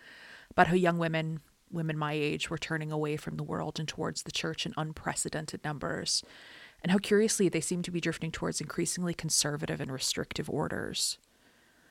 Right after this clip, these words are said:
These women did not just want to do good work and devote their lives to God, they wanted order and discipline. They wanted to wear a habit,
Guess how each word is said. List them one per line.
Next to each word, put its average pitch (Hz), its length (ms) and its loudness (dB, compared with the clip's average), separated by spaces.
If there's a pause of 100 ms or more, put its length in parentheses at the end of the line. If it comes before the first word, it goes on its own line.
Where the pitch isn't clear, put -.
(300)
These - 120 2
women 262 120 6
did 262 140 6
not 165 220 6
just 160 180 2
want 151 240 0
to - 100 0
do 160 200 2
good 139 140 2
work 190 340 4
and 156 80 2
devote - 260 -2
their 160 120 0
lives - 260 0
to 170 80 0
God, 170 340 4
they 175 80 0
wanted 160 320 -2 (100)
order 175 360 2
and 170 200 -2
discipline. - 720 -6 (720)
They 190 60 0
wanted 180 260 6
to 175 100 4
wear 170 160 4
a 170 40 4
habit, 170 380 2